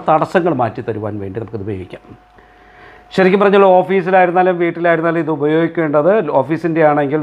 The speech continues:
നമുക്ക് office ടേബിളിൻ്റെ മുന്നിൽ വയ്ക്കാം, അല്ലെങ്കിൽ, ആ, അതിൻ്റെ south east, wealth ലക്ക് കൂടുതൽ കിട്ടുന്ന ഭാഗം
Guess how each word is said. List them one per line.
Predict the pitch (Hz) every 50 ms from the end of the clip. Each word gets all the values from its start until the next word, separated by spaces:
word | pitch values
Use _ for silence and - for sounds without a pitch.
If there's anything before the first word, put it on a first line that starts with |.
| 139 131
നമുക്ക് | 123 123 - 156 160 165 160 165 - - _ _ _ _ _ - 139 135 131 131 131 131 131 135
office | 120 175 170 165 - - 156
ടേബിളിൻ്റെ | 147 156 156 156 170 165 156 165 143 139
മുന്നിൽ | 135 139 147 143 127
വയ്ക്കാം, | 107 - - 110 143 180 208 - _ _ _ _ _ _ _ - 131 139
അല്ലെങ്കിൽ, | 151 156 156 151 139 123 151 160 202 262 - - _ _ _ _ _ _ _ _ _ _ - 175
ആ, | 170 170 175 185 - 180
അതിൻ്റെ | 175 190 185 175 185 185 185 180 - -
south | 175 180 190 190 190 - 175 170
east, | 165 170 - - 117 98 113
wealth | 131 135 - - - 214 190
ലക്ക് | 180 160 - 185 -
കൂടുതൽ | 165 160 156 165 165 156
കിട്ടുന്ന | 160 - 156 160 156 139
ഭാഗം | 143 147 156